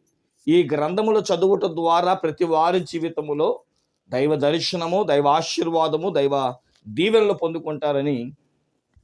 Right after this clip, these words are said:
పరిశుద్ధులు చెప్పనై ఉన్నారు. అయితే చదవబడిన ప్రసంగి గ్రంథము పదకొండవ అధ్యాయములోని ఆఖరి వచనములోని పదవ వచనములోని చివరి మాటను ఈరోజు మనం జ్ఞాపకం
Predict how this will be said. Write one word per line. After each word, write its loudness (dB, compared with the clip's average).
పరిశుద్ధులు -2
చెప్పనై -4
ఉన్నారు. -10
అయితే 0
చదవబడిన 0
ప్రసంగి -6
గ్రంథము -4
పదకొండవ 2
అధ్యాయములోని 0
ఆఖరి 2
వచనములోని -2
పదవ 0
వచనములోని -2
చివరి 4
మాటను 0
ఈరోజు 2
మనం -2
జ్ఞాపకం -8